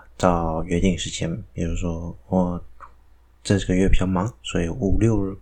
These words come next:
嗯，应该就是礼拜五晚上，我礼拜六晚上会上线跟大家聊聊天。那今天准时上线了，虽然很，有点懒，不过最近有要发生几件大事，所以想跟大家聊聊。OK，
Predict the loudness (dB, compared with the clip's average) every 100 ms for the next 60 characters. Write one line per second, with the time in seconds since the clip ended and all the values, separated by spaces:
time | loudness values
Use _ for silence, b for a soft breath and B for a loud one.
0 | -10 -10 -10 -10 -6 -4 -2 -2 -4 -2
1 | 0 0 -2 -8 -8 -8 -8 -4 -2 0
2 | -2 -2 -2 0 0 -2 -4 -4 -4 -2
3 | -4 -4 -4 -4 -4 -2 -2 0 -2 -4
4 | B B B B B B B B -2 0
5 | -2 -14 -20 -20 -12 -2 0 0 0 0
6 | 2 2 2 0 0 2 4 4 4 2
7 | 2 2 4 6 8 6 4 0 0 2
8 | 4 B 4 2 2 2 6 6 8 6
9 | 4 2 2 0 0 2 2 2 0 -2
10 | -6 -6 -6 -6 -6 -6 2 4 6 6
11 | 8 10 10 10 8 6 6 2 -8 B
12 | B B B B B B B 0 0 0
13 | 0